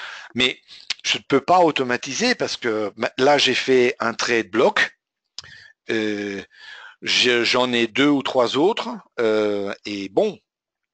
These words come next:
<laughs> je peux pas les paramétrer, euh, les, les, les trois ou les quatre sur, sur le même instrument, euh, en même temps.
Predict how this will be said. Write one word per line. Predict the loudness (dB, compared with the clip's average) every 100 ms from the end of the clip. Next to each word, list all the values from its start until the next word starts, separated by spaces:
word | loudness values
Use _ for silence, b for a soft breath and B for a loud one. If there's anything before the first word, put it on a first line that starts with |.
| -8 -4
<laughs> | -2 -4 -8 -12 -10 -10 -10 -6
je | -4
peux | -2
pas | 2 4
les | 4
paramétrer, | 2 2 2 2 0 -2 0 2 4 2
euh, | 0 -2
les, | -2 -4 -6
les, | -6 -6 -8 _ -14 -14 -20 _ _
les | -6 -4
trois | 0 2 4
ou | 4
les | 0
quatre | 0 0 0 -4 -10
sur, | -8 -6 -6 -8
sur | -10 -12 -10
le | -4
même | -4 -2
instrument, | -6 -8 -8 -6 -2 -2 -2 -2
euh, | -4 -6
en | -6
même | -4 -6 -4
temps. | -8 -8